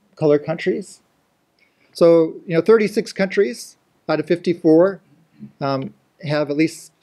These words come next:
made a, um, uh, a determination that there'll be term limits. Nonetheless, since twenty fifteen, we've seen five countries, um,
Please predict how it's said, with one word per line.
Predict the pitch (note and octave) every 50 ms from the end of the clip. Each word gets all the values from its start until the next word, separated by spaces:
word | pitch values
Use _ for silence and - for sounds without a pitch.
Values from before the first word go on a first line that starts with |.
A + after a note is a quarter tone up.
| - - _ _ _ _ _ _ _ _ _ _
made | F3 D3 C#3 D3 D3+ D#3+ D#3+ D#3 - - _ _
a, | - C#3+ C3+ C3+ C3 C3 B2+ B2+ B2+ -
um, | - C#3+ B2 A#2+ A#2+ A#2 A#2 A2+ A#2+ A#2 _ _ _ _ _ _ _ _ _ _ _ _ _ _ _ _ _ _ -
uh, | C#3+ C3 B2+ B2+ -
a | C3 B2+
determination | A#2+ B2+ - - D3+ C#3 C3+ C3+ C#3+ D#3+ - - G3 G#3+ G3+ G3 _ _ _ _
that | - C3 -
there'll | - C3+ C3
be | C3+ C#3
term | C#3 - D3+ D3 C#3+
limits. | D3+ D#3 D#3+ - - - - _ _ _ _ _ _ _ _ _ _ _ _ _ _ _ _ _ _ _ _ _ _ _ _ _ _ _ _ _ _
Nonetheless, | D#3+ F#3+ G#3 F#3+ G3 F#3 G3+ G3+ F#3 G#3 G3 - - - _ _ _ _ _ _ _ _ _ _ _
since | _ - F3+ E3+ D#3+ - -
twenty | _ - - F#3 F3+ E3+ D#3
fifteen, | - - G3 F#3+ G3 _ - F#3 F#3+ F3+ F3 F3 F3 D#3 _ _ _ _ _ _ _ _ _ _ _ _ _ _ _
we've | D3 D#3 D3+
seen | D#3 - F#3 E3+ D#3+
five | C3+ _ G3 G#3 A3 A3+ G#3+ _
countries, | - E3+ D#3+ C#3+ - - C#3+ B2+ A#2+ C#3 F#3+ F#3+ - - - _ _ _ _ _ _ _ _ _ _ _ _ _ _ _ _ _ _ _ _ _
um, | - C#3 C3+ C3+ C3+ C3 C3 C3 C3+ C3+